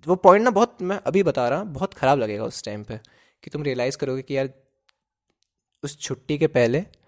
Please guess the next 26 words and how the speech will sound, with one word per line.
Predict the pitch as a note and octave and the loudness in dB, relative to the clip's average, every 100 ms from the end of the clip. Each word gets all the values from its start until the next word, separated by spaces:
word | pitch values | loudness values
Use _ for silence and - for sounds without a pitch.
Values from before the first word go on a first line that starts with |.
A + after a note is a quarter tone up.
| _ _ - | _ _ -6
और | C3+ - | -4 -4
अभी | B2+ C3+ A#2+ B2+ _ _ _ _ _ _ _ _ _ - | -6 -6 -8 -12 _ _ _ _ _ _ _ _ _ -8
हम | C#3 C#3+ C3 | -8 -8 -14
एग्जैक्ट | B2 B2 C#3+ D#3 - | -6 0 0 -2 -10
सेम | - C3+ D3+ | -4 -2 0
पोजीशन | C3+ A#2+ A#2 A#2 | -2 -4 -8 -8
में | B2+ | -8
कहीं | C3+ A#2+ B2 | -6 -6 -4
आगे | G#2 G2+ | -4 -6
नहीं | G#2 | -8
बढ़े, | - D#3+ - _ _ _ _ _ _ _ _ _ _ - | -10 -12 -18 _ _ _ _ _ _ _ _ _ _ 2
कुछ | F#3+ F#3+ | 2 2
भी | E3+ E3+ | 0 0
नहीं | E3+ | 0
बढ़ा | D#3 D3 | 2 4
है | D3 E3 F#3+ F#3 | 4 4 0 -4
सिवाय | - C3+ C3+ C#3 | 0 6 6 8
वेट | C3 C3+ - | 6 2 0
के, | A2+ A#2+ G#2 - _ _ _ _ - | -8 -10 -12 -20 _ _ _ _ -4
सब | D#3 D3 | -2 0
वहीं | C3 B2 | -2 -4
का | A#2+ | -8
वहीं | A2+ | -10
है। | G2+ - _ _ _ _ _ _ | -14 -20 _ _ _ _ _ _
तो | A#3+ | -4
यार | A#3+ | -4